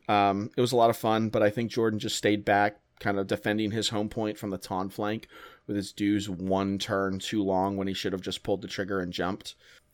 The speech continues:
And, uh, I ended up going three and oh on the day. It came down between me, the illustrious Ed, and, uh, Liam, the boy wonder from Atlantic City, who, Atlantic City fame. And, uh, I had the highest strength of schedule since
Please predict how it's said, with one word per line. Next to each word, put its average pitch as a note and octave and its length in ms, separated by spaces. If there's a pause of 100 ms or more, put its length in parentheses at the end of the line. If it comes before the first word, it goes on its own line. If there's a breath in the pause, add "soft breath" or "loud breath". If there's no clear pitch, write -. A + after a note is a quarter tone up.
(280)
And, F#2+ 360
uh, G2 240
I G2+ 180
ended G#2 200
up G#2+ 240
going A2 260
three C3 300
and B2+ 100
oh B2+ 140
on B2 100
the B2 80
day. A#2 320
It - 120
came B2 260
down A#2 320
between A2 400
me, C#3 320 (360 loud breath)
the A2 100
illustrious A2+ 580 (100)
Ed, A2+ 380 (480 soft breath)
and, F#2 400
uh, F2+ 360 (280)
Liam, A#2 520 (180)
the G#2 400 (100)
boy A#2 320
wonder A2 260
from A2 160
Atlantic G#2 300
City, G#2+ 340 (140)
who, G#2 380
Atlantic G#2+ 340
City A2 160
fame. G#2+ 400 (920 soft breath)
And, F#2 500
uh, G2+ 420
I G#2+ 140
had C#3 160
the C#3 60
highest D3+ 200
strength E3 200
of D#3 60
schedule D3+ 360
since B2 300